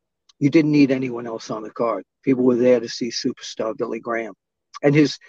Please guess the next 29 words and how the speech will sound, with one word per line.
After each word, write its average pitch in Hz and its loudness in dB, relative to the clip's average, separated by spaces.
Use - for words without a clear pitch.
his 143 0
feud 214 2
with 123 -4
Bruno 151 -2
was 135 2
amazing, 131 0
but 127 2
his 135 0
feud 175 -2
with 139 0
the 135 4
American 143 0
Dream, 131 0
Dusty 123 -4
Rhodes, 117 -2
I 120 -8
met 156 2
him 190 2
in, 156 0
actually, 151 4
that's 139 2
when 147 -2
I 139 2
first 139 4
met 151 -4
him 120 -6
down 123 -6
in, 123 -8
uh, 117 -8